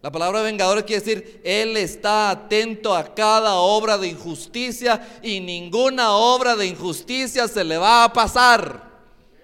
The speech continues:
Amén, hermanos. Todos los errores y pecados que hemos cometido en esta vida, los vamos a pagar.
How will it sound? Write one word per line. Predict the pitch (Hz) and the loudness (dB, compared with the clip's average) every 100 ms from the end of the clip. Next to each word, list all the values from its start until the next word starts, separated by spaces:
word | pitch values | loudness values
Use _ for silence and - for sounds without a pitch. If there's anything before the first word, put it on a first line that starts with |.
| _ _ _ _ _ _ _ _ _ _ _ _ | _ _ _ _ _ _ _ _ _ _ _ _
Amén, | 135 170 269 262 | -10 -4 -2 -2
hermanos. | 175 143 113 87 - _ _ _ _ _ _ _ _ _ _ _ _ _ _ _ _ _ _ _ _ _ _ _ _ | -8 -10 -14 -18 -20 _ _ _ _ _ _ _ _ _ _ _ _ _ _ _ _ _ _ _ _ _ _ _ _
Todos | 175 196 214 214 | -4 -2 -2 -4
los | 202 165 | -6 -6
errores | 160 143 170 196 202 202 196 | -8 -6 -2 -2 -2 -6 -10
y | 160 | -12
pecados | 143 131 160 185 196 190 190 | -14 -10 -4 -4 -4 -8 -10
que | 151 147 | -6 -4
hemos | 185 190 190 | -6 -8 -12
cometido | 143 131 - 180 190 185 | -12 -12 -8 -6 -6 -8
en | 147 143 | -10 -10
esta | 180 - 160 | -12 -10 -10
vida, | 151 202 214 208 208 - - _ - | -8 -6 -4 -4 -6 -20 -20 _ -16
los | 127 120 | -12 -10
vamos | 120 147 175 180 | -8 -8 -8 -12
a | 147 - | -12 -12
pagar. | 117 101 117 120 | -16 -14 -12 -14